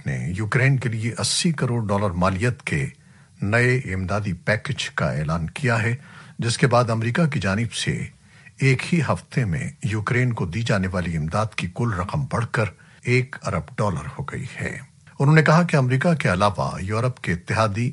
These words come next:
متحد ہو کر یوکرین کی ہر ممکن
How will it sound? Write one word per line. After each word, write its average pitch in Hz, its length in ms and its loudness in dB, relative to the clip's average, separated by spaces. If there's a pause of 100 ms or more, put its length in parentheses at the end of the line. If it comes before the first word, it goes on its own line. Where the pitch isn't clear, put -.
متحد 113 640 0
ہو 92 60 -4
کر - 160 -6 (340)
یوکرین 120 460 0
کی 90 240 -4 (140)
ہر 120 80 0
ممکن 107 560 -6